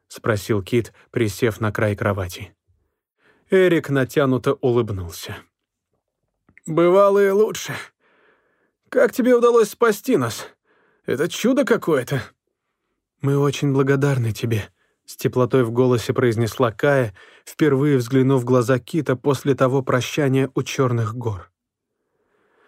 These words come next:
Его захлестнуло чувство вины. Смерглы дважды использовали друзей, чтобы помыкать Китом,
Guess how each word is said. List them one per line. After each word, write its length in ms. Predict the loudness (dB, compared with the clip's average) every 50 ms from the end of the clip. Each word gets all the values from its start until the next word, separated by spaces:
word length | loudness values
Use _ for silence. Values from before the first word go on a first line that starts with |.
| _ _ _ _ _
Его 340 | -4 0 0 2 2 2 2
захлестнуло 720 | 2 2 0 0 0 -2 -2 -2 -2 -2 0 2 2 2 0
чувство 480 | -2 -2 0 0 0 0 0 0 0
вины. 640 | 0 0 0 0 0 0 2 0 0 0 -2 -6 _ _ _ _ _ _ _ _ _ _ _ _ _ _
Смерглы 680 | -20 -12 -4 0 2 2 4 4 2 2 2 2 2 2
дважды 540 | 0 0 2 2 2 2 2 0 -2 -4 -2
использовали 680 | -4 -6 -8 -6 -2 0 0 2 2 2 2 2 2 2
друзей, 460 | 2 2 2 2 2 0 0 0 -2
чтобы 320 | -2 -2 -2 0 0 0 2
помыкать 560 | 2 2 2 2 0 0 0 0 0 -2 -8
Китом, 460 | -8 -6 -4 -4 -4 -6 -10 -10 -12